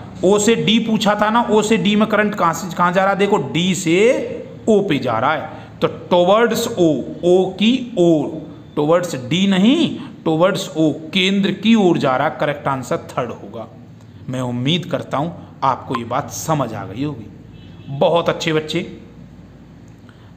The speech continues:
चलिए क्वेश्चन नंबर सिक्सटीन, Question number sixteen में कहता है, "Which of the following is responsible for the phenomena of rainbow?" बेटा बहुत बेहतरीन बात बता रहा हूँ,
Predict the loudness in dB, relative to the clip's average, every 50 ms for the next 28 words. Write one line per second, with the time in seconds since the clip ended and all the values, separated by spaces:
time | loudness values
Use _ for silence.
0 | -20 -10 -4 -2 -2 0 0 0 0 0 -2 -6 -10 -14 -16 -18 -4 0 0 0
1 | 0 0 -2 0 0 0 0 0 0 0 -2 -4 -4 -4 -4 -2 0 0 0 0
2 | -2 -6 -8 -12 -14 -16 -16 -18 -18 -20 -20 -20 -20 -20 -20 -10 -2 -2 0 2
3 | 2 0 2 0 2 2 0 0 -2 -2 -4 -2 0 0 0 2 2 0 0 0
4 | -2 0 0 0 2 2 0 2 2 0 2 2 0 0 0 0 0 2 2 2
5 | 2 2 0 0 0 0 0 0 -2 0 0 0 0 0 0 0 0 0 0 0
6 | 0 0 2 2 2 -2 0 -2 0 0 2 2 2 2 2 2 0 0 2 2
7 | 2 2 0 -6 -8 -12 -16 -18 -16 -12 -8 -6 -2 0 0 0 2 2 4 4
8 | 4 4 4 0 -4 -8 -10 -10 -4 0 0 2 2 2 0 2 4 4 4 2
9 | 2 0 -2 -2 -2 -2 -2 -2 0 2 2 4 4 4 2 2 2 0 0 2
10 | 4 4 4 4 2 0 -2 -4 -8